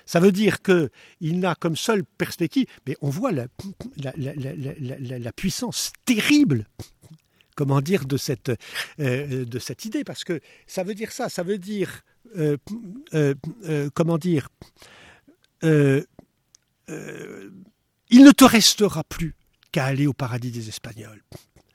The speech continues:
qu'à espérer le paradis des Espagnols. Puisque, euh, comme tes fondements sont ruinés, ta mort est ruinée. C'est-à-dire la mort qui te ramène au ventre,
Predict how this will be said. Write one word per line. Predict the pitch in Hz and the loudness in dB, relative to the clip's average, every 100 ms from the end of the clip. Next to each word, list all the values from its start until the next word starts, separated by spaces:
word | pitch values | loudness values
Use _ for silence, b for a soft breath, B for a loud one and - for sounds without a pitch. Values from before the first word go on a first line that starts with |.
| b b b - | b b b 2
qu'à | 196 | 4
espérer | 180 - 185 180 | 4 4 4 4
le | 160 | 2
paradis | - 127 123 120 | 0 -2 -4 -6
des | 117 110 | -8 -8
Espagnols. | - 113 110 110 - _ - _ _ _ _ _ _ _ _ - - B B B B B - | -12 -14 -16 -18 -20 _ -20 _ _ _ _ _ _ _ _ -20 -20 B B B B B -4
Puisque, | 180 - - | 2 2 6
euh, | 190 160 - _ _ _ _ _ _ 151 147 - _ _ _ - | 8 6 2 _ _ _ _ _ _ -4 -4 -6 _ _ _ 0
comme | 226 196 | 2 2
tes | 180 | -2
fondements | - 185 165 156 | -2 -2 -2 -4
sont | - 113 | -6 -6
ruinés, | 127 123 160 - - - _ b b b | -4 -4 -8 -10 -20 -20 _ b b b
ta | - 151 | -2 6
mort | 226 285 180 139 | 8 8 6 2
est | |
ruinée. | 123 131 123 110 - - - _ _ _ _ b b | -2 -2 -2 -6 -12 -20 -20 _ _ _ _ b b
C'est-à-dire | - 139 170 147 | -8 -2 0 2
la | 156 | 2
mort | 190 226 | 2 2
qui | 170 | -2
te | 175 | -4
ramène | 135 143 156 | -4 -2 0
au | 165 | 0
ventre, | 262 190 - | 0 -2 -10